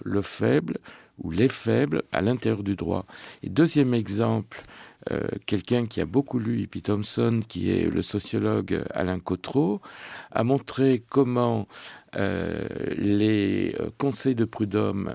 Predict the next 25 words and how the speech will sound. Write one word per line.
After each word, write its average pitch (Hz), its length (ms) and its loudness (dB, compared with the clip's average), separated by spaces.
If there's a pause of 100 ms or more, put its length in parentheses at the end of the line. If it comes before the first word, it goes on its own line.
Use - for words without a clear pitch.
(100)
euh, - 180 -4 (120)
qui 95 200 -8
naissent 113 500 0 (200)
en 92 120 -4
France 107 640 -4 (240)
dans 98 160 0
les 87 220 0
années 85 240 -2
dix-huit 87 440 -8
cents, 165 380 0 (720)
euh, 98 560 2
sont, 139 840 2
euh, 85 420 0 (500)
assurément 113 920 2
un 113 140 2
moyen 113 560 2
d'assurer 117 760 0
le 98 140 4
retour 110 380 2
au 113 120 4
calme 110 520 0 (340)
après - 320 -2
l'ensemble 117 640 2
des 98 140 0
secousses, 113 720 -4